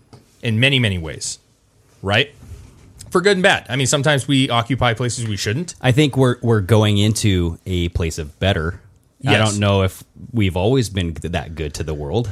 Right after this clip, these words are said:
Speaker 2: but
Speaker 1: No, I, but,
Speaker 2: that's, that's
Speaker 1: but
Speaker 2: the corrupt system. It's not just the U S, it's the
Speaker 1: Yeah, I
Speaker 2: cabal.
Speaker 1: mean, to me, like, that's, that's,
Speaker 2: It's
Speaker 1: I, I
Speaker 2: hard.
Speaker 1: don't even like that argument because
Speaker 2: Yeah.
Speaker 1: even when you go back to World War Two, you know, or something like that situation, like, we weren't involved with that for a long time.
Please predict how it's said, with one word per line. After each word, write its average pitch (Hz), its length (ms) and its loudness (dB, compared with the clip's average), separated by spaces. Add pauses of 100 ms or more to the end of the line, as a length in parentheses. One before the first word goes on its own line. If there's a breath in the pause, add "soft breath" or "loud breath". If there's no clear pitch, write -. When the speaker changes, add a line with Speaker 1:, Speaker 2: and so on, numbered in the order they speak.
(100)
Speaker 2:
but 98 200 2
Speaker 1:
No, 226 220 2
I, 214 120 -2 (160)
but, 208 240 2
Speaker 2:
that's, 208 300 -2
that's 131 240 2
Speaker 1:
but 123 60 -8
Speaker 2:
the 107 100 4
corrupt 98 380 -2
system. 98 380 -2
It's 92 160 -4
not 107 220 -2
just 95 320 -6
the 90 100 -6
U 90 200 0
S, 82 240 -2
it's - 400 -10 (100)
the - 140 -4
Speaker 1:
Yeah, 196 200 2
I - 20 0
Speaker 2:
cabal. 175 120 0
Speaker 1:
mean, 190 160 -2
to 175 220 -4
me, 233 200 2
like, 160 220 0
that's, 127 320 0
that's, 135 240 -2
Speaker 2:
It's - 160 -12 (480 loud breath)
Speaker 1:
I, - 60 -4
I 135 60 0 (140)
Speaker 2:
hard. 165 100 4
Speaker 1:
don't 226 120 2
even 180 200 0
like 113 180 -2
that 113 100 2
argument 101 400 -2
because 113 340 2
Speaker 2:
Yeah. 78 200 -6
Speaker 1:
even 175 260 -2
when 202 100 0
you 170 80 -2
go 147 140 2
back 123 320 0
to 110 360 -2
World 107 340 -2
War 92 180 -4
Two, 85 400 -12
you 101 100 -4
know, 107 80 -2
or 104 100 -2
something 117 220 -4
like 98 140 -2
that 92 160 -4
situation, 87 480 -8
like, 90 140 -8
we 208 180 2
weren't 226 240 0
involved 117 380 0
with 92 120 -6
that 76 320 -10
for 120 120 -2
a 107 60 0
long 147 240 -2
time. - 220 -8